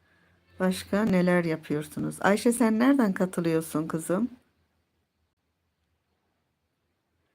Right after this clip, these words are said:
Tamam Ayhan. Kanalını vereyim mi? Ver tabii.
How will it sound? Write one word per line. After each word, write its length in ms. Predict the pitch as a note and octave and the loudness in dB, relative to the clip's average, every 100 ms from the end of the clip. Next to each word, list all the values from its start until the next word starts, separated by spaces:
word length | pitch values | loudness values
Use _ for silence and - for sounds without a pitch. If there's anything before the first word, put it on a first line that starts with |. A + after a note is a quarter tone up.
| _ _ | _ _
Tamam 440 | - F#3+ F3+ E3 D#3 | -2 0 2 0 0
Ayhan. 460 | D#3 D#3 C#3+ D3+ - _ _ _ _ _ _ _ _ _ _ _ _ _ _ _ _ _ _ _ _ _ _ _ _ _ _ _ _ _ | -2 -2 -4 -4 -8 _ _ _ _ _ _ _ _ _ _ _ _ _ _ _ _ _ _ _ _ _ _ _ _ _ _ _ _ _
Kanalını 600 | - F3 E3+ E3+ F3 G#3 | -6 -4 -2 -2 -2 0
vereyim 300 | F3 F3 F3+ | 0 2 0
mi? 160 | E3 E3+ | 0 2
Ver 240 | A#3 E4+ | 2 4
tabii. 480 | E4 A3+ F3+ D#3 | 4 4 4 2